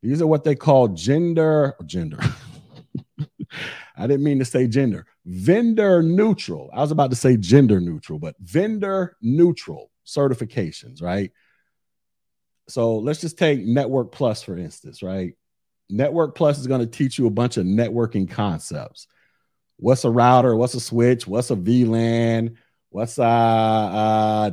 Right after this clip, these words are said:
D S L versus cable versus fiber internet? You know, just all this stuff. They're not gonna focus specifically on one brand.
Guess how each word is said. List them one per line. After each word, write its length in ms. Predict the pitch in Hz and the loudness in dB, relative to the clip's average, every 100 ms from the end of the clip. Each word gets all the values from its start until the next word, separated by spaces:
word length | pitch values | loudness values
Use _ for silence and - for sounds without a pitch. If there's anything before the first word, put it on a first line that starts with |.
| 82 | -6
D 200 | - 131 | -4 0
S 260 | 123 120 - | 0 0 -2
L 360 | 123 120 117 | 0 2 2
versus 400 | 104 107 117 120 | 0 -4 -6 -8
cable 540 | - 110 120 120 117 110 | -10 -2 0 2 2 0
versus 420 | 104 113 123 113 | -2 -4 -6 -8
fiber 400 | - 104 117 120 | -4 0 2 2
internet? 400 | 101 113 110 107 | 0 0 -2 -4
You 60 | 156 | -4
know, 120 | 139 | -4
just 160 | 147 | -2
all 200 | 185 175 | -2 0
this 160 | 165 139 | 0 -4
stuff. 280 | - 98 - _ _ _ _ _ - | -6 -8 -8 _ _ _ _ _ -2
They're 100 | 127 | 0
not 220 | 165 160 | 2 0
gonna 380 | 165 143 117 113 | 0 2 2 -2
focus 460 | - 156 151 139 - | -2 2 2 0 -4
specifically 720 | - 120 - 175 175 160 143 | -6 -6 0 -2 -2 -2 0
on 240 | 127 110 | 2 2
one 240 | 117 139 117 | 2 2 2
brand. 720 | 87 117 127 120 85 69 _ | 2 2 4 4 0 -8 _